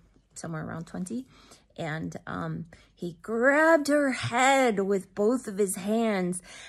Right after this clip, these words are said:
and planted a massive kiss on her forehead. They were such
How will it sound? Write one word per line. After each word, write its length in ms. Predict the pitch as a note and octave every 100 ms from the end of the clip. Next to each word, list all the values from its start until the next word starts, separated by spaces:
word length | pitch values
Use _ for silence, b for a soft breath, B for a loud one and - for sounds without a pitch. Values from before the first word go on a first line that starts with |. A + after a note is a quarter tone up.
| B -
and 280 | G#3+ G3 F3+
planted 580 | - A#3+ B3 A#3+ A3 E3+
a 80 |
massive 840 | F3 G3 A3+ C#4+ C#4+ C#4 - B3 -
kiss 520 | - G#3+ F#3 D#3+ -
on 160 | F#3 F3
her 220 | F3 E3+ _
forehead. 720 | - E3+ F#3 F3+ - E3+ - -
They 520 | G3 G3 G#3+ G#3+ G#3
were 300 | F#3+ F#3 F#3
such 1120 | F#3 - - - - - - - - - -